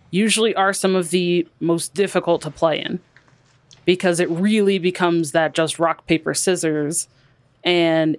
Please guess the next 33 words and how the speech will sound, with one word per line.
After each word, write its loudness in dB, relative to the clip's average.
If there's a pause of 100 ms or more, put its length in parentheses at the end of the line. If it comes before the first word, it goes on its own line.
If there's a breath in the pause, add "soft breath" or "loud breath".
it -2
doesn't 2
feel 0
like, 0 (680 soft breath)
you -2
know, -4 (260)
oh, 4
let's 0
say 2
you're 2
playing 0
mage 2
and 2
mage 0
has -2
a 2
great -2
matchup 0
against 0
this 0
other 0
deck. 0
So 0
when 0
you 0
see 0
that, 0
you're -14
like, -2
"Oh, 0
cool, 0
these -2
are, 2